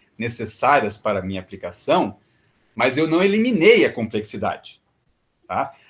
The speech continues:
Aqui do lado, é, direito, é, eu estou mostrando o diagrama de classes de um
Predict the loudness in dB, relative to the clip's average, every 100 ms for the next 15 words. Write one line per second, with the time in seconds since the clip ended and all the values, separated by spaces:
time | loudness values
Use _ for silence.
0 | _ -8 -8 -6 -6 -2 2 4 4 2
1 | -8 -6 -8 -6 -2 2 2 0 -16 -20
2 | _ _ -4 -2 -2 -2 -4 -4 -4 -4
3 | -2 -2 -4 -6 0 2 2 0 -2 -4
4 | 0 2 2 -2 -6 -2 -2 -2